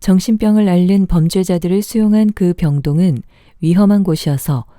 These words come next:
정신분석이들은 한 달을 못 버티고 그만두기 일쑤였다. 직원들은 아파서 결근하는 일이 다반사였고 결근을 하다 못해 아예 그만둬버리는 사람도 많았다.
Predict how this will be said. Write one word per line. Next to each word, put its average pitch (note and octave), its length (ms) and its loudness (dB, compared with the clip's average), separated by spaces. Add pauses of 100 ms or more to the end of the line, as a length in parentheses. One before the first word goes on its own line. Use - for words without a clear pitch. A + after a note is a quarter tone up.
(360)
정신분석이들은 F#3+ 1300 0 (240)
한 B3+ 200 -6
달을 A#3+ 220 -2
못 D#3+ 180 -2
버티고 C#3 540 -4
그만두기 E3+ 560 -2
일쑤였다. E3 720 -4 (1120)
직원들은 G#3 680 0
아파서 G3 420 -2
결근하는 G3+ 680 0
일이 E3+ 160 -2
다반사였고 E3+ 880 -4 (640)
결근을 F#3+ 460 0
하다 A3 240 -4
못해 D#3+ 440 -4 (360)
아예 D#3 520 -2
그만둬버리는 F#3+ 760 0
사람도 D3 560 -4
많았다. C#3+ 560 -4